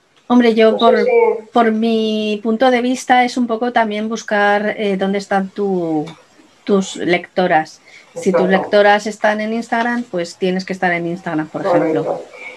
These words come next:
Speaker 2: Es eso, es, eh, bueno, cuando llevas varias es pararte y estudiar, eh, dónde, eh, tienes más, más seguidores o
Speaker 1: Sí.
Speaker 2: dónde, eh, entonces,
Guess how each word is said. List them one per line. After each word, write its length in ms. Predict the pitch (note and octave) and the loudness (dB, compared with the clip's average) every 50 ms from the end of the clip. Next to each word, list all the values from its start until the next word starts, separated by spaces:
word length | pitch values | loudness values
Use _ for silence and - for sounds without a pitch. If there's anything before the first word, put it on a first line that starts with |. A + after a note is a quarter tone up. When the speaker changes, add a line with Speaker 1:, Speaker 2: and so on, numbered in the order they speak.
| - - | -12 -2
Speaker 2:
Es 180 | - F#3+ F#3 - | 0 2 2 2
eso, 240 | F3+ F3+ F3+ F3+ E3+ | 0 0 0 0 2
es, 340 | - F3 F3 G3 F#3+ F#3+ - | 2 4 4 4 4 4 2
eh, 480 | G#3+ G#3 G#3 G#3 G#3 G3 G3 F#3+ F#3 F3+ | 2 4 4 4 4 4 4 4 4 4
bueno, 220 | F#3 G3+ G3+ F#3+ F#3 | 4 2 0 2 2
cuando 220 | F#3 F3 F3 E3+ - | 2 2 2 2 2
llevas 280 | F#3 F#3 F#3+ G#3 G#3 G#3 | 2 2 2 2 2 2
varias 320 | A3 G#3+ A3 A3+ G#3+ - G3+ | 0 0 0 0 -2 -2 -4
es 160 | G3 F#3 - | -4 -4 -6
pararte 800 | - - - F#3 F#3+ G3 G3+ G3+ G3+ G3+ G3+ G3 A3+ - - - _ _ _ _ _ _ _ _ _ | -10 -2 2 4 4 4 4 2 0 -2 -4 -4 -4 -6 -10 -14 _ _ _ _ _ _ _ _ _
y 100 | F#3+ F#3+ F#3 | 2 4 4
estudiar, 580 | F3+ - F#3+ F#3+ F#3 F3+ F#3+ F#3+ F#3 F#3+ - - - _ _ _ _ _ _ _ _ _ _ _ - | 4 2 -2 -4 0 2 4 4 4 2 -2 -8 -14 _ _ _ _ _ _ _ _ _ _ _ -6
eh, 300 | G#3 F#3+ F#3 F#3 E3+ - | -4 0 0 0 0 2
dónde, 600 | F#3+ G#3 G#3+ G#3+ G#3 F#3+ F3+ F#3 F#3 - - - - _ | 4 4 4 4 4 2 0 0 -2 -4 -6 -12 -14 _
eh, 340 | E3+ F3 F3+ F3+ F3 E3+ E3+ | -6 -2 0 2 2 2 2
tienes 300 | - F#3 F#3+ F#3+ F#3+ F#3+ | 2 2 2 2 2 0
más, 600 | F#3+ F3+ F3 E3+ E3+ E3 E3+ - - - - - _ _ _ _ _ _ _ _ _ _ | 0 0 2 2 2 2 0 -4 -10 -14 -20 -20 _ _ _ _ _ _ _ _ _ _
más 200 | C3 B2+ - - | -6 -6 -2 -2
seguidores 800 | - D3 C#3 - E3+ G3 G3+ F#3 F3+ F3+ F3+ F3+ F3+ F#3 F3+ F3+ | -2 -2 0 2 2 2 2 0 -2 -2 -4 -4 -4 -6 -6 -6
o 140 | F3 F3 E3+ | -2 0 2
Speaker 1:
Sí. 60 | E3+ | 2
Speaker 2:
dónde, 200 | F3 E3 D#3+ E3 E3+ F3 - - | 2 0 0 -2 -4 -6 -10 -12
eh, 440 | E3+ D#3+ E3 D#3+ D#3+ D#3 D#3 D#3+ - | -10 -8 -8 -8 -6 -6 -6 -6 -6
entonces, 420 | F3 - E3+ - G3 F#3+ - - | -4 -2 -2 -2 -2 -4 -4 -6